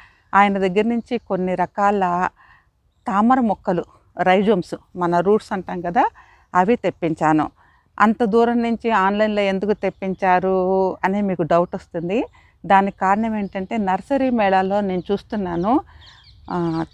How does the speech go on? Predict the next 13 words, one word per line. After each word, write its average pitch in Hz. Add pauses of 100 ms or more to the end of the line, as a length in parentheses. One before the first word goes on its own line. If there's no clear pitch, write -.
చాలా 240
ఖరీదు 247
అమ్ముతున్నారు. 156 (480)
లైవ్ 220
ప్లాంట్స్ 208 (380)
with 208
ఫ్లవర్స్ 208
అలా 190
అయితే 190
త్రీ 233
థౌజండ్ 208
వరకు 190
అమ్ముతున్నారు. 175